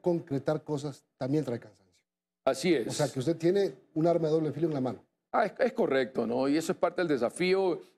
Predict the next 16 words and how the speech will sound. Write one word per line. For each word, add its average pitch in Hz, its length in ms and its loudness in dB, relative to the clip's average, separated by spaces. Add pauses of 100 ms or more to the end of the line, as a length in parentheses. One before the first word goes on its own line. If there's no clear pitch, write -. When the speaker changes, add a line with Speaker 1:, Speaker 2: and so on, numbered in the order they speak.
Speaker 2:
y 165 60 0
es 156 60 2
lo 180 80 2
que 175 100 0
me 143 80 -2
motiva 190 600 2
a 139 80 -2
trabajar 135 320 2
un 165 100 -2
poco 151 220 0
más, - 340 -6 (400)
mucho 220 300 0
más. - 280 -10 (920)
Speaker 1:
Muchísimo 160 360 0
más. 127 260 -6 (560)
Speaker 2:
Siempre. 147 400 -2